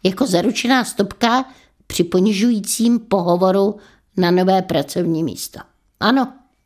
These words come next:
v sobotu se to láme. Se skřípěním a vrzáním a praskáním se počítadlo staroby přetáčí na číslici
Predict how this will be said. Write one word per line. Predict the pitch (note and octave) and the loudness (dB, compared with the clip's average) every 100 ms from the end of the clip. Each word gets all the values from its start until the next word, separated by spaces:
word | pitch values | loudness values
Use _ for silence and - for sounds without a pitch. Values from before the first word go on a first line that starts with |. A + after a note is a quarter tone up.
| _ - | _ -14
v | |
sobotu | - F#3+ G3+ G3+ F#3 | -2 0 0 -2 -6
se | - G3 | -4 -6
to | F#3 F#3 | -2 0
láme. | F#3 F#3+ G#3+ A3 G#3 - _ _ _ _ _ | 4 4 4 2 -2 -6 _ _ _ _ _
Se | - A3+ | -4 -2
skřípěním | A3 - - A3 G3 F3+ F3+ F#3 | -2 -6 -4 -2 2 2 2 2
a | F#3+ | 2
vrzáním | E3+ G3 F#3+ F3+ F#3 F3+ F3 | 0 0 2 2 4 4 2
a | |
praskáním | E3+ E3+ F#3+ - F#3+ F3 F3 F3 E3 E3 - - - | 0 0 -2 -2 -2 0 2 2 0 -2 -14 -20 -6
se | F3 | -4
počítadlo | D#3 - F#3+ - G3+ F#3 F3 E3+ E3 | -2 -2 -2 -2 -4 -2 -2 0 0
staroby | - - - G3+ F3+ F#3 E3+ F#3 F#3 E3+ - _ _ | -4 -6 -2 0 2 2 2 2 2 -2 -14 _ _
přetáčí | - E3+ E3 F3+ E3+ F3 - | -2 -2 0 0 -2 -4 -2
na | E3 D#3+ | 0 0
číslici | D#3+ E3 - D#3+ D3+ - E3+ | -4 -8 -6 -6 -4 -4 -6